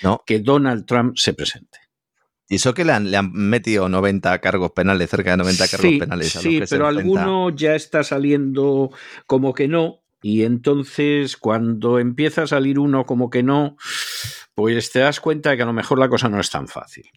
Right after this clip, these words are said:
Speaker 1: <laughs> Joe Biden ha, ha expresado esto a los donantes demócratas en un acto que hizo ayer, eh, y ha dicho que si no se hubiera presentado, si no hubiera posibilidades de que Donald Trump se presentara a las elecciones, que él,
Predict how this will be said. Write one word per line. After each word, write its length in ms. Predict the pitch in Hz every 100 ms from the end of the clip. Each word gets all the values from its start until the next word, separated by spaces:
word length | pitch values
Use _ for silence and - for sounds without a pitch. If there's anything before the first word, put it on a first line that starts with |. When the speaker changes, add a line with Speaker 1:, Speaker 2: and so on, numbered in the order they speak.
| _
Speaker 1:
<laughs> 560 | - 127 117 104 110 _ - - -
Joe 180 | 107 143
Biden 320 | 175 190 190
ha, 400 | 175 156 139 131 - -
ha 100 | 117
expresado 440 | 131 147 127 143 131
esto 260 | 151 180
a 80 | 160
los 240 | 113 107
donantes 380 | 104 110 117 120
demócratas 600 | 110 110 123 147 156 170
en 60 | 101
un 100 | 101
acto 280 | 110 - 160
que 120 | 131
hizo 100 | 92
ayer, 240 | 98 117 -
eh, 420 | 90 87 87 80 - -
y 180 | - 90
ha 60 |
dicho 320 | 85 90 104 90
que 380 | 85 76 -
si 220 | 78 90 95
no 160 | 113
se 140 | 104 113
hubiera 340 | 101 98 90
presentado, 600 | 85 - 90 85 95 92
si 120 | 90 104
no 80 |
hubiera 200 | 117 113
posibilidades 480 | 107 98 95 90 90
de 80 | 85
que 80 | 85
Donald 260 | 87 85
Trump 160 | 87 85
se 140 | 90
presentara 340 | 80 82 80 80
a 40 |
las 100 | 82
elecciones, 400 | 82 78 101 104
que 160 | - 85
él, 220 | 87 82